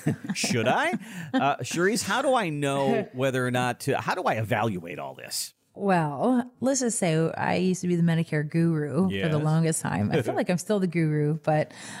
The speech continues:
Speaker 2: I assigned that guru duty to Paul here in our office. But I had somebody who called in and said, "Sharice, I, I don't know who they were. They just had some basic questions. And I have a great plan, Sharice, and I'm not sure if I should change it or not. I,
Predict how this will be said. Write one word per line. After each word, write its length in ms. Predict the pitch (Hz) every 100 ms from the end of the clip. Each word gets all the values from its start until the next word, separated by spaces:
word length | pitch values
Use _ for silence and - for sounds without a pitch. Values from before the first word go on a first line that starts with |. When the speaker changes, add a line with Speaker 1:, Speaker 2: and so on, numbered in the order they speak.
| -
Speaker 2:
I 180 | - 226
assigned 440 | 226 - 185 175 170
that 220 | 151 156
guru 360 | 170 165 156
duty 380 | 151 156 151 151
to 100 | 147
Paul 520 | 135 - 135 131 127
here 260 | 143 180 165
in 80 | 160
our 140 | 160
office. 640 | 160 175 - 190 233 - 185
But 340 | 190 180 - - - - -
I 200 | 196 196
had 440 | 254 233 196 190
somebody 640 | 196 185 180 170 175 180 185
who 260 | 196 185
called 300 | 180 - 185
in 280 | 156 147 170
and 160 | 180 160
said, 220 | 160 151
"Sharice, 540 | - 156 131 165 - - - - -
I, 120 | - 160
I 60 | -
don't 220 | 165 165
know 140 | 165
who 120 | 151 165
they 140 | 208
were. 440 | 196 147 135 156 185
They 160 | -
just 180 | 151 151
had 160 | 151 147
some 160 | -
basic 300 | 160 156 165
questions. 600 | - 143 139 - 165 185
And 220 | 165 151 151 - - - -
I 60 | 151
have 240 | 156 226
a 60 | 240
great 320 | - 226 220
plan, 340 | - 196 196 196
Sharice, 560 | - 202 196 190 185
and 180 | 165 156
I'm 160 | - 247
not 180 | 247 185
sure 220 | - 196
if 100 | 180
I 80 | 175
should 240 | - 139
change 400 | - 196 196 180
it 20 |
or 140 | 180 175
not. 380 | 175 170 170
I, 120 | 156